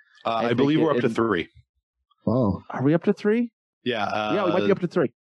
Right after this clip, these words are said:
Speaker 1: yeah, it was the time that me and Taylor came to the precinct. Then
Speaker 2: Yep.
Speaker 1: I came to the precinct
Speaker 2: The draft,
Speaker 1: once.
Speaker 2: and then the episode.
Speaker 1: Yes.
Speaker 2: The episode.
Speaker 1: Yeah.
Speaker 2: We did the jersey draft, and then the episode. That's right. We're up to three times. Andrew, I've only met twice.
Speaker 3: No,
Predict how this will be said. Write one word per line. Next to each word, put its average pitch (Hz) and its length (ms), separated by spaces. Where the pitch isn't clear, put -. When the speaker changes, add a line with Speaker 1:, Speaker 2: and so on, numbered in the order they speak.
Speaker 1:
yeah, 117 140
it 101 40
was 104 120
the 101 80
time 123 200
that 120 80
me 120 140
and 117 100
Taylor 120 240
came 117 220
to 113 40
the 113 80
precinct. 117 600
Then 98 440
Speaker 2:
Yep. 139 200
Speaker 1:
I 107 160
came 110 220
to 104 60
the 107 60
precinct 107 420
Speaker 2:
The 123 60
draft, 139 180
Speaker 1:
once. - 40
Speaker 2:
and 185 100
then 185 100
the 175 100
episode. 196 520
Speaker 1:
Yes. 110 220
Speaker 2:
The 147 60
episode. 120 560
Speaker 1:
Yeah. 92 180
Speaker 2:
We 120 80
did 139 100
the 135 60
jersey 151 300
draft, 165 340
and - 80
then 143 100
the 143 120
episode. 113 480
That's - 260
right. 139 160
We're - 80
up 127 100
to - 60
three - 200
times. 143 280
Andrew, 175 340
I've 143 80
only 139 120
met 131 240
twice. - 540
Speaker 3:
No, 117 580